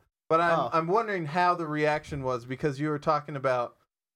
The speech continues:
Speaker 1: um, the September eleventh joke, and I'm not,
Speaker 2: Yeah.
Speaker 1: 'cause I'm not trying to,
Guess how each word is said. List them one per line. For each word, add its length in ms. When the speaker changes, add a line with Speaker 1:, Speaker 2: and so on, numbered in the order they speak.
Speaker 1:
um, 580
the 300
September 500
eleventh 400
joke, 320
and 120
I'm 140
not, 240
Speaker 2:
Yeah. 220
Speaker 1:
'cause 160
I'm 160
not 220
trying 340
to, 160